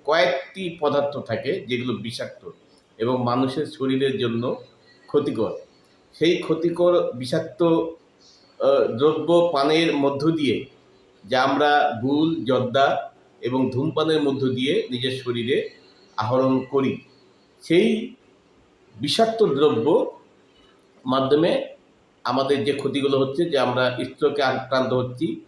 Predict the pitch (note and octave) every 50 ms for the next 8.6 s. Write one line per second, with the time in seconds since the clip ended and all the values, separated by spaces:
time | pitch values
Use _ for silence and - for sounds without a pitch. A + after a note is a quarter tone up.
0 | _ _ _ _ _ _ _ _ _ - A2+ B2 B2+ B2+ B2+ B2+ B2+ B2 B2 B2
1 | - - - - - - - A2+ A#2 A#2 A#2 A2+ A2+ A2 - - - - A#2+ B2+
2 | C3 C#3 C#3+ C3 D3 C3+ - C#3+ C3 A#2+ - - B2+ B2 B2 A#2+ B2 B2+ B2+ B2+
3 | B2 - - F3 A#3 - - - _ _ _ _ _ _ _ - A#2 A#2+ B2+ B2+
4 | B2+ B2+ B2+ A#2+ - B2 - - - A#2 A#2+ B2 A#2+ A#2+ A#2 A2+ - - C3+ C3
5 | C3 C3 - D3 C#3+ C#3+ - - C3 A#2+ A#2+ A#2+ D3+ - - - G#2+ B2 C3+ C3
6 | C3 C3 C3 C3 B2+ B2+ B2 A2 G2 A#2 B2+ B2 B2 C#3 C#3+ D#3+ - - - -
7 | A#2+ A#2+ - A#2 A2+ - A#2+ A2+ G#2+ G#2+ A2 G#2+ G#2+ G#2 - - - - - G#2+
8 | G#2 G#2 G#2 A2+ A2+ A#2 - - - F#3 A#3+ C4+